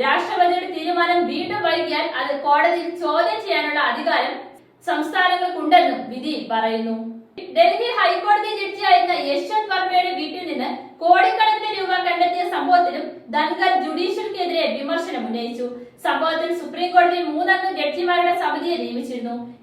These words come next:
ഇത്തരത്തിലൊരു അന്വേഷണം ജുഡീഷ്യറിയുടെ അധികാര പരിധിയിൽ വരുന്നതല്ലെന്ന് അദ്ദേഹം പറഞ്ഞു. ഭരണഘടനയുടെ അടിസ്ഥാനത്തിലാണോ ഈ സമിതി രൂപീകരിച്ചത്? അതല്ല, പാർലമെന്റ് പാസാക്കിയ ഏതെങ്കിലും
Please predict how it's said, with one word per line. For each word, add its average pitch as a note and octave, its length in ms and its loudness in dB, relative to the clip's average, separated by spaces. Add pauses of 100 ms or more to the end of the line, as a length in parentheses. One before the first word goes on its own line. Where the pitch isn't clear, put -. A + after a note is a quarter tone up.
(160)
ഇത്തരത്തിലൊരു G#4 600 0
അന്വേഷണം E4 440 -2 (200)
ജുഡീഷ്യറിയുടെ G4 680 -2
അധികാര F4+ 300 2 (140)
പരിധിയിൽ F4 280 0 (100)
വരുന്നതല്ലെന്ന് E4+ 720 0 (180)
അദ്ദേഹം C4+ 280 -2 (100)
പറഞ്ഞു. A3+ 280 -4 (480)
ഭരണഘടനയുടെ E4+ 760 4
അടിസ്ഥാനത്തിലാണോ F4 840 0 (140)
ഈ - 20 -4 (100)
സമിതി C#4 320 -4 (120)
രൂപീകരിച്ചത്? A#3+ 600 -4 (380)
അതല്ല, - 260 6 (460)
പാർലമെന്റ് G4+ 640 4
പാസാക്കിയ F#4+ 480 2 (260)
ഏതെങ്കിലും F4+ 500 -2